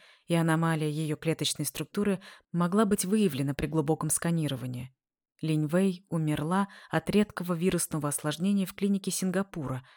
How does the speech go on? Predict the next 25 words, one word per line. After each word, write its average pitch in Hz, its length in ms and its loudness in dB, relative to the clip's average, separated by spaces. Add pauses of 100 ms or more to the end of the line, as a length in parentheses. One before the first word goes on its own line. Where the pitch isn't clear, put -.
(120)
и 170 100 2
возродилась, 165 800 2
как 214 240 0
Алиса 175 340 2
Викторовна 185 720 -2
в - 40 -8
Северном 147 460 -2
секторе. 131 600 -6 (760)
Каждое 156 440 2
такое 151 400 0
перерождение 156 680 0
было 151 180 -2
маленькой 170 420 0
смертью. 175 640 -2 (540)
Приходилось 175 640 2
оставлять 156 600 -2
налаженный 135 460 -2
быт, 151 520 -6
любимые 143 460 -2
кафе, 175 460 -4 (320)
маршруты 196 380 0
прогулок, 156 560 -4
привычный 147 440 -2
круг - 220 -6
общения. 165 560 -2